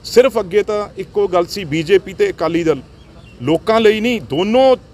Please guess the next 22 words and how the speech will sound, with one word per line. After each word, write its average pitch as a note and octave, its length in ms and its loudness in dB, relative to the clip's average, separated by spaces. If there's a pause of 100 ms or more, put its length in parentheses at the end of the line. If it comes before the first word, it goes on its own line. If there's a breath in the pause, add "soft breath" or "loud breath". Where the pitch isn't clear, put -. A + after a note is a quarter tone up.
ਪਾਰਟੀਆਂ F3+ 480 -4
ਇਸੇ F3+ 340 0
ਗੱਲ F#3+ 160 0
'ਤੇ F#3+ 180 -2
ਲੱਗੀਆਂ F3 360 0
ਰਹਿੰਦੀਆਂ F#3 300 -2
ਸੀ F#3+ 120 -8
ਵੀ F#3 60 -12
ਬਾਦਲ D3 320 0
ਪਰਿਵਾਰ E3 420 2
ਨੂੰ F3 160 -2
ਬਣਾਉਣਾ। A#2 400 -6
ਮੁੱਖ C#3+ 200 -8
ਮੰਤਰੀ D#3+ 320 -8
ਬਾਦਲ B2+ 320 -2
ਬਣ E3+ 180 0
ਜਾਂਦੇ F3+ 300 0
ਸੀ, F3 120 -4
ਡਿਪਟੀ D#3+ 320 -8
ਮੁੱਖ D#3+ 200 -8
ਮੰਤਰੀ C#3+ 280 -6
ਸੁਖਬੀਰ D3 540 -6